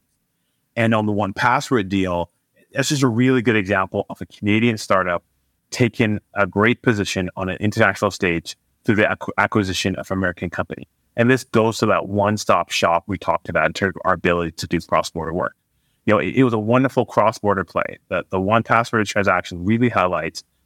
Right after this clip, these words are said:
our ability to help Canadian startups looking to grow through acquisitions in the U S.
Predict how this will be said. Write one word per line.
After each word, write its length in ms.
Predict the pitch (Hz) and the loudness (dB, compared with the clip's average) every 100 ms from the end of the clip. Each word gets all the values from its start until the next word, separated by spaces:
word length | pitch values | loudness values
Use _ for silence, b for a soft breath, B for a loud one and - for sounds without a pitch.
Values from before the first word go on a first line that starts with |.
| - | 0
our 140 | 104 | 0
ability 380 | 101 107 101 98 | 2 2 2 0
to 100 | - | -2
help 260 | 107 107 - | 0 0 -2
Canadian 380 | - 107 117 123 | -2 0 2 0
startups 580 | - 95 92 85 - | 2 0 0 -4 -4
looking 280 | 98 98 110 | -2 0 2
to 80 | 107 | 0
grow 460 | 95 98 92 90 - _ _ - | 0 0 0 -2 -8 _ _ -4
through 160 | 104 | 0
acquisitions 600 | 82 95 104 92 - 98 | 2 2 0 -2 -4 -4
in 80 | 95 | -2
the 100 | 98 | 0
U 140 | 95 80 | 0 -2
S. 280 | 78 - | -8 -8